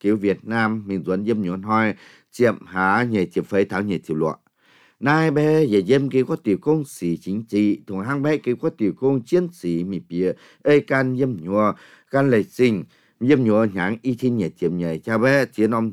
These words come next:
nhãng can lệ sinh, hiếu nghị Việt Nam, Campuchia. Campuchia, Việt Nam, tùng bé, dễ yếm kiểu tiểu công bền đây, hứng chiếm, hứng nhãng hoa liệp chàng, vì quyên tỏi y quốc, yếm nải bé, ta lụa, há nhảy chiếm phế, y tin cho bé lụa thiệp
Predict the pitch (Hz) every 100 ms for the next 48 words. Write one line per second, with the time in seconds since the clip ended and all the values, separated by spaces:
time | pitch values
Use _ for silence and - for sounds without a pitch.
0 | 90 92 92 107 120 120 120 104 87 -
1 | 92 76 98 131 90 87 - 90 87 104
2 | 98 95 95 92 - 113 113 98 - -
3 | - _ _ _ _ 139 135 131 131 135
4 | - 135 107 107 85 110 131 127 120 117
5 | 104 95 131 147 95 101 139 - 110 113
6 | 98 - 143 120 82 90 95 95 110 92
7 | 71 85 98 98 95 90 101 117 110 90
8 | - - 92 87 _ _ - 95 - 135
9 | 123 107 82 - 113 110 - 139 160 -
10 | - - - - 123 135 107 82 80 98
11 | 127 127 - 117 131 104 92 67 - 90
12 | 92 104 110 90 92 78 _ 95 104 110
13 | 95 90 - 120 110 110 151 123 - 101
14 | 85 -